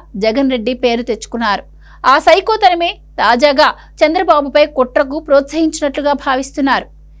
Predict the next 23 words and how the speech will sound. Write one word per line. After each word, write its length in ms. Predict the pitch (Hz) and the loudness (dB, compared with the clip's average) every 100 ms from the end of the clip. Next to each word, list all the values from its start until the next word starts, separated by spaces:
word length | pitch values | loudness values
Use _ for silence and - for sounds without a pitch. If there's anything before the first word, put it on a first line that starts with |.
| - - | -20 -12
ఈ 100 | 214 233 | -6 -2
మధ్యకాలంలో 720 | 233 226 311 320 320 302 302 | -2 0 2 2 0 2 2
ఎన్నికల్లో 520 | 262 277 311 311 302 | 4 0 0 0 2
ఓడిపోయాక 840 | 269 254 277 294 285 262 269 269 - 233 | 4 4 2 4 4 2 2 0 0 -8
జగన్ 420 | 202 233 285 339 | -4 -2 -2 -4
తరచూ 560 | - 285 233 - 311 - - - | -2 0 0 0 -6 -6 -16 -14
బెంగళూరు 440 | 220 233 269 349 339 | -6 -2 0 2 2
ప్యాలెస్కు 480 | 320 294 330 - 294 | 2 2 0 -4 2
వెళ్లి 200 | 277 285 | 4 4
వస్తున్నారు. 540 | 269 269 262 247 180 - - - - | 0 -4 -4 -2 -4 -8 -20 -16 -10
అక్కడ 180 | 226 262 | -4 0
రహస్యంగా 600 | 233 269 330 370 302 330 | 2 0 0 -2 2 2
ఎవరెవరిని 560 | 320 202 247 294 294 | 2 0 2 2 2
కలుస్తున్నారో, 760 | 302 277 277 - 262 254 262 254 - - - | 0 -2 -4 -4 0 2 2 0 -6 -10 0
అసలు 180 | 381 415 | 0 0
అక్కడికి 300 | 392 370 339 240 | -2 -2 -4 -2
ఎందుకు 240 | 202 285 320 | -2 0 2
వెళుతున్నారో 680 | 294 269 277 269 254 262 262 - - | 2 0 -2 0 0 0 -4 -20 -4
ఎవరికీ 400 | 226 233 277 294 | -2 0 -2 -4
తెలియదు. 400 | 285 208 190 180 - - - - | -4 -4 -4 -10 -18 -20 -10 -2
బహుశా 320 | 254 359 359 311 | 0 2 2 2
బెంగళూరు 420 | 240 302 381 392 359 | 2 0 0 -2 -2
ప్యాలెస్ 360 | 294 277 294 302 | 0 2 0 -2